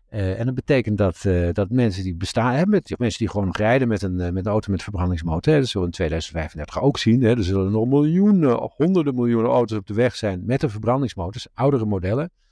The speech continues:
Eh, die kan je dan eventueel vullen met de e-fuels. Dat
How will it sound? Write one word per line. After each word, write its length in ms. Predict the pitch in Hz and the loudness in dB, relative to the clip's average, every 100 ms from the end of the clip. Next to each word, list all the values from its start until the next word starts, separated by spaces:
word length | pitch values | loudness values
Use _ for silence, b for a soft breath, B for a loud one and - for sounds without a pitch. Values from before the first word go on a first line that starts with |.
| _ | _
Eh, 140 | 120 117 | -8 -4
die 120 | 151 | 0
kan 180 | 151 117 | 2 2
je 80 | 101 | 4
dan 220 | 95 85 - | 0 -2 -6
eventueel 720 | 131 135 107 - 107 123 101 | -2 0 0 -2 2 4 2
vullen 520 | - - 156 120 92 - _ _ | -2 2 2 2 -2 -10 _ _
met 200 | - 135 | -2 -2
de 220 | - 117 131 | -2 -2 -2
e-fuels. 680 | - 135 139 165 165 - _ | 0 0 2 2 -4 -12 _
Dat 160 | 104 | -8